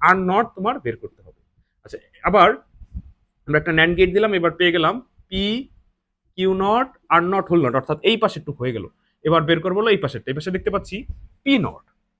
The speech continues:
তাহলে ন্যান্ড গেট দিয়ে পি নট বের করবো, পেয়ে গেলাম পি নট। এবার শুধু কিউ আছে, শুধু আর আছে, এটাকে আবার ন্যান্ড গেট করবো, পেয়ে গেল, পেয়ে যাবো পি নট কিউ আর হোল নট। এবার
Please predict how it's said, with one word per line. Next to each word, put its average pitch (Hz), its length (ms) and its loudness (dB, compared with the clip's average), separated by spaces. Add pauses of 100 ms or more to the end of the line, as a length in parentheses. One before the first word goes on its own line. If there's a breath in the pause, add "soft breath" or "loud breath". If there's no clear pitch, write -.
(120)
তাহলে 131 140 -8
ন্যান্ড 196 360 2
গেট 233 160 0
দিয়ে 220 460 2 (680)
পি 214 100 0
নট 208 180 6
বের 165 180 0
করবো, 190 340 -2 (140)
পেয়ে 165 140 -4
গেলাম 170 220 -2
পি 175 180 -6
নট। 196 200 0 (480)
এবার 160 140 2 (120)
শুধু 233 260 -4
কিউ 226 240 0
আছে, 233 280 4
শুধু 202 240 -4
আর 147 180 8
আছে, - 280 -8 (880)
এটাকে 196 300 0
আবার 180 240 6
ন্যান্ড 190 260 0
গেট 214 200 0
করবো, 240 300 0
পেয়ে 180 320 -2
গেল, 196 140 0 (160)
পেয়ে 190 160 2
যাবো 196 400 -4
পি 190 180 -4
নট 196 260 0 (640)
কিউ 214 400 -2
আর 202 240 6
হোল 185 300 2
নট। - 100 -8 (520 loud breath)
এবার 190 160 2